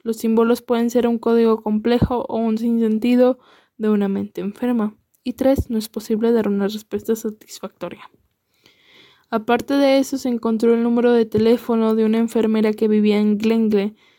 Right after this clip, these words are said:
Glengale. Ella comentó que durante la Segunda Guerra Mundial tenía una copia de este libro y que se la regaló a un teniente del ejército llamado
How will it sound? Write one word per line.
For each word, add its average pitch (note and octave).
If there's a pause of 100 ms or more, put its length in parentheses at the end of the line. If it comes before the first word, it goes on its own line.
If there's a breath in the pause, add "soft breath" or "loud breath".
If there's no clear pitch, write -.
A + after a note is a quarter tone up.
(760 soft breath)
Glengale. A3+ (2000 loud breath)
Ella A#3+
comentó A3
que A#3+
durante G#3+
la G#3
Segunda G#3+
Guerra A3+
Mundial A3+
tenía G#3+
una G#3+
copia G#3
de G3
este -
libro B3+ (380 soft breath)
y -
que A#3+
se B3
la A#3
regaló A#3+ (260)
a G#3
un G#3
teniente G#3+
del A3+
ejército A3
llamado G3+